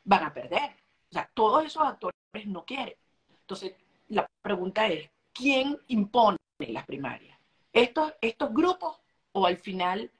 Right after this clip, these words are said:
la gente? ¿Es posible que haya el grado de articulación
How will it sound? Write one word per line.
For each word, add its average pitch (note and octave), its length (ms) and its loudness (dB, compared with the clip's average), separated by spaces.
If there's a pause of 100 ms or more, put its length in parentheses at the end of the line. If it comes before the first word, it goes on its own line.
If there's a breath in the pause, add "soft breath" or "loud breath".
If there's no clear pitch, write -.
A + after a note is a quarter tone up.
(400)
la F3+ 120 -2
gente? B2+ 460 -10 (520)
¿Es G3 140 -2
posible D4+ 720 0 (380)
que F3+ 160 0
haya - 120 -4 (420)
el A3+ 180 -4
grado B3+ 640 2
de F#3 140 -4
articulación G#3+ 920 -4